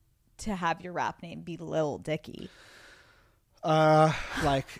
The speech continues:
Speaker 2: I don't know how I came up with the idea, but, like, I had the idea, and then I was like, well, I, I wanted to do, like, I felt like, especially initially, I was like, my whole thing's gonna be that is that I'm the opposite of what you expect a rapper to be like. So it's
Speaker 1: Mm-hmm.
Speaker 2: like, what, what, what is a name that in, like,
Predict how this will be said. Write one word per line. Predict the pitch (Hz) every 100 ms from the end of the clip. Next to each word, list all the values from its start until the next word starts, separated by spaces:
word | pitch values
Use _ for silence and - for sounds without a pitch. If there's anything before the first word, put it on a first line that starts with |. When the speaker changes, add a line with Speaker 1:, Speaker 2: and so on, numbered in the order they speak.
| -
Speaker 2:
I | 160
don't | 175 202
know | 160
how | - 147
I | 147
came | 156 151
up | 139
with | 147
the | 147 139
idea, | 127 123 131 139 147
but, | 135
like, | 120 117
I | 120
had | 135 147
the | 160 156
idea, | 143 131 127 123 120 -
and | 135
then | 135
I | 127
was | 127 127
like, | 123 - _ _ _
well, | 175
I, | 170 185 165 196
I |
wanted | 175 208 240
to | 208
do, | 165 175 170
like, | 165 156 -
I | 190 -
felt | - 190
like, | 175 151
especially | - 240 240 254 190
initially, | 127 135 - 175 170
I | 147
was | 131 127
like, | 120 - - - - _ 82 -
my | 196 226
whole | 196 190
thing's | - 180 156
gonna | 165 156
be | 151
that | 139 120
is | 143
that | - 156
I'm | 208 160
the | 123
opposite | 185 185 147 - 131
of | 117 123
what | 131
you | 123 117
expect | 113 - 165 160
a |
rapper | 131 120 -
to | 120
be | 113 98
like. | 82 -
So | 226 117
it's | 101
Speaker 1:
Mm-hmm. |
Speaker 2:
like, | 123 135
what, | 170 -
what, | 175 190 185
what | 175 226
is | 240 180
a | 160
name | 143 143 151 151 139
that | 127 _
in, | 123 123
like, | 120 117